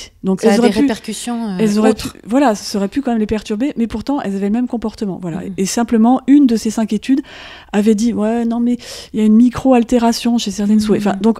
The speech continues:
Speaker 1: euh, enfin, clairement, la littérature scientifique
Speaker 2: C'est
Speaker 1: dit,
Speaker 2: incroyable.
Speaker 1: pointe vers
Speaker 2: C'est
Speaker 1: la direction que le, sans ocytocine, euh, le comportement, euh, maternel, entre guillemets, des souris, il est inchangé, euh, il n'y a pas de souci.
Speaker 2: En tant que spécial-, en tant que
Speaker 1: Chercheuse
Speaker 2: chercheuse... en neurosciences, euh,
Speaker 1: cognitive,
Speaker 2: cognitives,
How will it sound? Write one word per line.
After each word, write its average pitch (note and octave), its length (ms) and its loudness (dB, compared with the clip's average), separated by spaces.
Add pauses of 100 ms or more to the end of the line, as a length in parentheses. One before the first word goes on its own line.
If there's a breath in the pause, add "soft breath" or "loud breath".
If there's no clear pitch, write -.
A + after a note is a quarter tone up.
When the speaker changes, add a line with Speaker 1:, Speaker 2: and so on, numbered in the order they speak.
Speaker 1:
euh, - 280 -10
enfin, F#3+ 260 -4
clairement, C#4+ 520 4
la B3 100 6
littérature A#3 400 0
scientifique B3 400 -2
Speaker 2:
C'est B3+ 160 -8
Speaker 1:
dit, C4+ 280 4
Speaker 2:
incroyable. D4+ 340 0
Speaker 1:
pointe C4+ 260 4
vers A3+ 200 0
Speaker 2:
C'est - 60 -6
Speaker 1:
la G#3 120 0
direction A#3 400 2
que B3+ 100 0
le, G#3 640 2
sans B3 260 -2
ocytocine, A#3 680 -4
euh, F3+ 320 -4
le F3+ 60 -8
comportement, G#3 680 -4
euh, - 120 -8
maternel, G3+ 520 -6
entre F3+ 140 -10
guillemets, F#3 160 -6
des F#3 80 -6
souris, G3+ 340 -8 (460 loud breath)
il G3 140 -4
est G#3+ 60 2
inchangé, G3+ 640 -2
euh, F3 120 -2
il E3+ 40 -6
n'y F#3+ 80 -4
a F#3 40 -8
pas G#3 100 -6
de G3+ 60 -8
souci. G3+ 200 -10 (160 loud breath)
Speaker 2:
En F3 160 -8
tant G3+ 160 -4
que G3+ 140 -6
spécial-, G3+ 460 -4
en - 20 -10
tant G3 80 -2
que F3+ 60 -4
Speaker 1:
Chercheuse A#3+ 320 4
Speaker 2:
chercheuse... A3+ 340 0
en G3+ 80 0
neurosciences, G3 580 -2
euh, F3+ 240 -2
Speaker 1:
cognitive, G3+ 560 0
Speaker 2:
cognitives, B3 60 -10